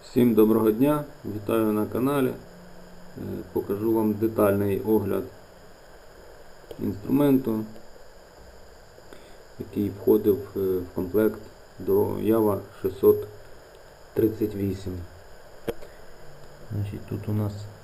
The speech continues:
книга, е, з рисунком. Також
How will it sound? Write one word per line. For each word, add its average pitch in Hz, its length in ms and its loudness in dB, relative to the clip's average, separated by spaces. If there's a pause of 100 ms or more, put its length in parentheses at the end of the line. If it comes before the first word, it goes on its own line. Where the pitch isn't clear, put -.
(380)
книга, 135 340 0
е, 143 60 -8 (2250)
з - 20 -6
рисунком. 113 680 -4 (1400)
Також 110 380 -6